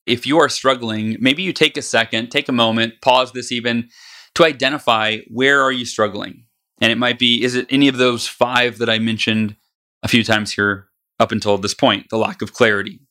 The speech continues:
Are you struggling with a lack of clarity around your goals? Maybe, maybe the lack of clarity might be around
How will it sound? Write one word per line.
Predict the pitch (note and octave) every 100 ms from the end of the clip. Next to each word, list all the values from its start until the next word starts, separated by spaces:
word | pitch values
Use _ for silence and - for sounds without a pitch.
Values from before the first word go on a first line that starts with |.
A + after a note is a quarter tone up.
| _ -
Are |
you | A2
struggling | - A2 A2 A2
with |
a | G#2
lack | G2+ G2+
of | G2+
clarity | - G#2+ G2+ F#2+ - _ _ _ _ _ _ _ G#2+
around | A2 A2 G2+
your | G2
goals? | G#2+ G#2 G#2 - - - - _ _ _ -
Maybe, | A2 A#2
maybe | A2+ A#2 A#2 A2+ G#2+
the | A#2 A#2+
lack | A#2+
of | A#2
clarity | - A#2+ A2+
might | A2+ A#2
be | A#2 A2
around | A2 A2 A2 G2+